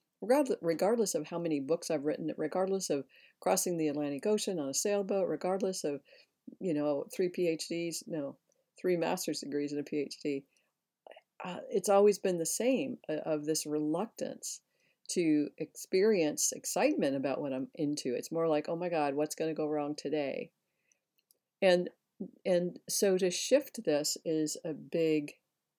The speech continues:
big deal. It's a big deal because it, again, it's the integration of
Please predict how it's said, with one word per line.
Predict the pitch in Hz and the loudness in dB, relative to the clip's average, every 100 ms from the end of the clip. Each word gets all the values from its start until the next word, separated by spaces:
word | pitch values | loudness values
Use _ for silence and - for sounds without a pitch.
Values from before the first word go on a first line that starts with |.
| _ _ _ - | _ _ _ -2
big | 147 139 | -2 0
deal. | 139 131 - _ _ | -2 -2 -8 _ _
It's | 170 180 | -6 2
a | |
big | 202 180 | 2 4
deal | 190 190 | 4 6
because | 165 156 - 160 151 147 - - _ _ _ _ _ _ _ _ - - | 4 -2 -4 0 2 0 -4 -12 _ _ _ _ _ _ _ _ 4 6
it, | 170 - | 0 0
again, | 170 170 160 | 0 2 2
it's | 156 - | 2 -2
the | 156 175 | -2 2
integration | 170 - 165 185 156 | 2 4 2 2 0
of | 151 | 0